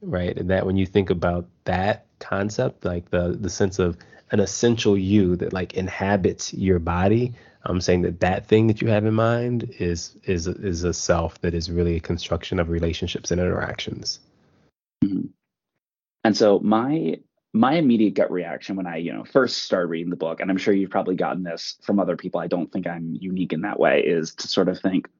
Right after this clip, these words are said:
Speaker 2: "Well, no, I, I do have this self. You know, I, I know who I am, and it's, you know, it's all, it all comes from me."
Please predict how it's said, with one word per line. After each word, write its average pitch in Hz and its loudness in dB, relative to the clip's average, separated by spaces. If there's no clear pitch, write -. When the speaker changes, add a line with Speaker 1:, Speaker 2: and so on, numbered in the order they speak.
Speaker 2:
"Well, 104 6
no, 117 8
I, 90 -2
I 98 -4
do 120 0
have 90 -8
this 78 -8
self. - -10
You 98 -2
know, 82 -8
I, 90 -2
I 113 6
know 113 6
who 98 -4
I 85 -10
am, 87 -8
and 90 -2
it's, - -10
you - -8
know, - -6
it's - -4
all, 98 4
it 104 4
all 110 6
comes 101 -6
from 92 -6
me." 71 -2